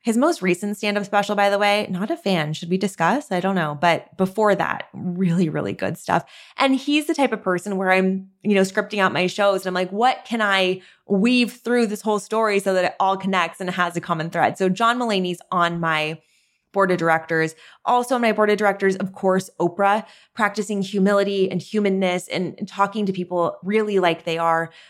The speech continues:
Maybe, like, Group Chat, my favorite podcast. They really are about democratizing information.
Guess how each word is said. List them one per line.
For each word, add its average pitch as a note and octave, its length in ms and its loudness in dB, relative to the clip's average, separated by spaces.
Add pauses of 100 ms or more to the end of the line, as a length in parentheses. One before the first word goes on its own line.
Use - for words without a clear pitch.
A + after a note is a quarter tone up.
(120)
Maybe, A3+ 300 2
like, F#3+ 320 0
Group G3+ 280 -2
Chat, G#3+ 360 0
my E3 140 -2
favorite D#3+ 320 -6
podcast. C4 640 0
They G#3 180 0
really F#3+ 420 -2
are F3 80 2
about E3+ 320 0
democratizing E3+ 720 -6
information. F#3+ 840 -2